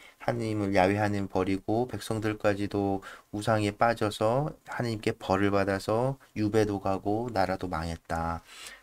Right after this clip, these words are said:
그러니 우리가 다시, 음, 야훼 신앙을 이렇게 야훼 하느님께 회개하고 돌아설 때 메시아, 어, 다윗의 후손이 이렇게 강한 힘을 가지고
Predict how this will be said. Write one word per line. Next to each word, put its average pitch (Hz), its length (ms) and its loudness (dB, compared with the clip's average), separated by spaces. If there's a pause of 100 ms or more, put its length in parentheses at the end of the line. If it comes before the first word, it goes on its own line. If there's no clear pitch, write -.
그러니 101 560 0
우리가 101 300 -4
다시, 98 640 0 (360)
음, 113 320 -4 (400)
야훼 95 280 2
신앙을 95 640 -2
이렇게 - 300 -8 (180)
야훼 95 240 4
하느님께 98 880 -2 (320)
회개하고 117 640 0
돌아설 101 540 0
때 92 500 0 (340)
메시아, 92 760 2
어, 95 180 -8
다윗의 104 460 4
후손이 90 520 -4 (440)
이렇게 117 880 -4
강한 101 540 4
힘을 131 300 2
가지고 107 640 0